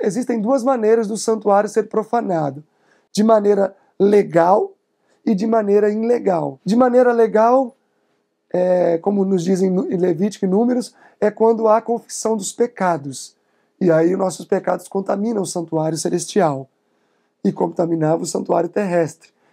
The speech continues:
através do sangue de ovelhas. De maneira ilegal,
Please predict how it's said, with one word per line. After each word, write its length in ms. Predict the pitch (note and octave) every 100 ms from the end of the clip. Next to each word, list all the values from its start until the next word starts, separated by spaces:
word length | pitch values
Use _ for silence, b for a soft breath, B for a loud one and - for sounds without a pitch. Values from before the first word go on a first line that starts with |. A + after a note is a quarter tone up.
| _
através 380 | D#3+ E3 D#3+ D#3+
do 100 | E3
sangue 320 | - F3 E3+
de 80 | F3+
ovelhas. 500 | F#3 D3+ D#3 C3+ - b b b
De 140 | E3
maneira 360 | A3+ A#3 A3 G#3+
ilegal, 640 | G#3+ G3+ F3+ F3 G3 A3